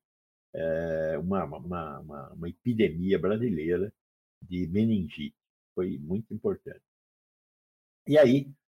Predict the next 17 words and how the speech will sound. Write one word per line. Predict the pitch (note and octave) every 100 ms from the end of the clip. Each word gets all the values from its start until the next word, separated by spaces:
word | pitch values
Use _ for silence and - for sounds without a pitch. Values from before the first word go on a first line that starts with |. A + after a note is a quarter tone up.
| _ _ _ _
eh, | B2+ B2+ - _ _ _ _ _ _ _
o | G3 A#3
sis-, | - A#2+ -
o, | -
o, |
o, | A#2+ - D3 - B2
o, | A#2+ G2+ G2+ - G#2 G#2+ G#2+
o, | B2
o |
estado | - - G2+ E2+ D2+ D2+ C2+ C#2+ A#1+ - _ _ _ _
de | F2+
exceção, | F2 - - - B2+ G2+ C#2 - _ _ _ _ _ _
eh, | F#2+ G2 F#2+ F#2 F2+ F2 E2+ E2 E2 D#2+ - -
tentou | D3 D3 - E3+ F3
colocar | C#3+ A#2 F#2+ A#2 A2 A2
como | G2+ G2
obrigatória | F#2 A#2 G2 G2+ F2 D#2 - F#2+ G2 G#2 A2+ B2